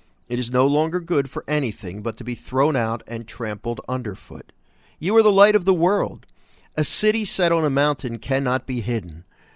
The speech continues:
nor do they light a lamp and then put it under a bushel basket.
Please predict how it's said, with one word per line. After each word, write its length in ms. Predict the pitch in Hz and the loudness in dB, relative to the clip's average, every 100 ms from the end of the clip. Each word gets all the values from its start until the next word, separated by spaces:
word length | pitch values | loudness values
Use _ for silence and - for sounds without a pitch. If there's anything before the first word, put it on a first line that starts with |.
| _ _ | _ _
nor 360 | 110 135 196 240 | -2 4 4 4
do 140 | 202 | 2
they 140 | 170 156 | 2 2
light 340 | 127 143 170 | 4 4 4
a 80 | 160 | 0
lamp 440 | 175 120 104 110 - | 0 0 0 -2 -2
and 120 | 123 | -2
then 140 | 123 | -2
put 200 | 123 147 | 0 2
it 100 | 147 | 2
under 200 | 131 135 | 2 2
a 60 | 143 | 0
bushel 360 | 180 196 120 98 | -2 -4 -4 -8
basket. 520 | 82 80 - - | -8 -10 -12 -14